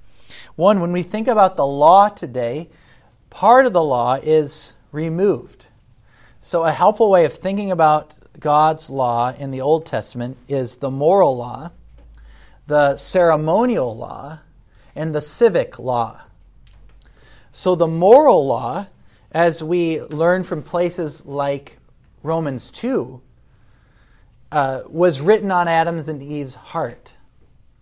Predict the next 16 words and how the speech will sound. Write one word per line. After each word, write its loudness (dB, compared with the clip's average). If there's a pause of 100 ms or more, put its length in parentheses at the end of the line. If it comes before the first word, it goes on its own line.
(640)
And -6
so 4
when 2
we 0
think -4
about 4
the 0
Ten -6
Commandments, -8 (680)
in -6
our 2
Westminster -2
theology, -6
we -6
talk -2
about 0